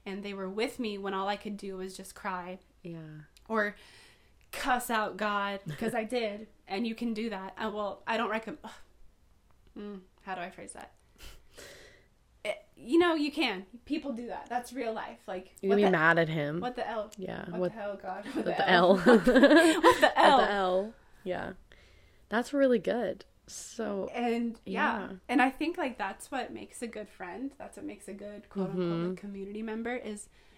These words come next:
Speaker 1: not letting go of people.
Speaker 2: Yeah. We just talked about that, too. We said there are friends for a season, friends for a reason, and
Speaker 1: Mm-hmm.
Speaker 2: friends for a lifetime. And that is a huge statement that,
Speaker 1: Mm-hmm.
Speaker 2: like,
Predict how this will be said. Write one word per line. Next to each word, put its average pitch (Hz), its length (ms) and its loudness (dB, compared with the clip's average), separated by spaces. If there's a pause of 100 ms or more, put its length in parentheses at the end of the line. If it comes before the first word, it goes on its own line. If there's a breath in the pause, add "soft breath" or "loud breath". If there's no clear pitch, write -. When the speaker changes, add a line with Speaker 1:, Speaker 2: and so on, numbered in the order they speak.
Speaker 1:
not 220 240 -2
letting 294 240 -4
go 214 200 -8
of - 140 -10
people. 107 500 -14 (380)
Speaker 2:
Yeah. 170 400 -4 (680 loud breath)
We 196 120 0
just 185 180 0
talked 202 240 0
about 214 180 0
that, 208 200 -2
too. 285 320 4
We 208 120 4
said 175 420 0 (400 loud breath)
there 185 140 6
are 190 40 4
friends 180 340 0
for 190 220 4
a 190 80 4
season, 214 540 0
friends 180 340 0
for 190 160 0
a 185 40 2
reason, 202 360 2
and 226 140 0
Speaker 1:
Mm-hmm. 226 100 -6
Speaker 2:
friends 175 260 -4
for 202 140 0
a 202 60 4
lifetime. 185 640 2
And 170 180 -2
that 170 180 0
is 202 160 -2
a 185 60 2
huge 190 720 -4
statement 175 540 -4
that, 175 160 -4
Speaker 1:
Mm-hmm. 185 80 -6
Speaker 2:
like, 247 300 -2